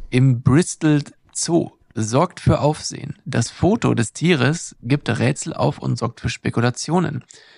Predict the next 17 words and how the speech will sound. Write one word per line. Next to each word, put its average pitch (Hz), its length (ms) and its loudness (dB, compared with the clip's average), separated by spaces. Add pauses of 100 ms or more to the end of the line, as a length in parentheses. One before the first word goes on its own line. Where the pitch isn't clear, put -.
(180)
Der 143 120 0
Zoo 233 200 0
im 220 80 0
englischen 190 360 0
Bristol 175 340 2
hat - 180 0
die 165 120 0
Öffentlichkeit 139 560 -2
um 147 120 2
Hilfe 165 320 4
gebeten, 127 400 2
ein 151 220 2
mysteriöses, 131 680 2
geflügeltes 170 720 2
und 220 240 -2
gehörntes 160 580 2
Wesen 143 440 0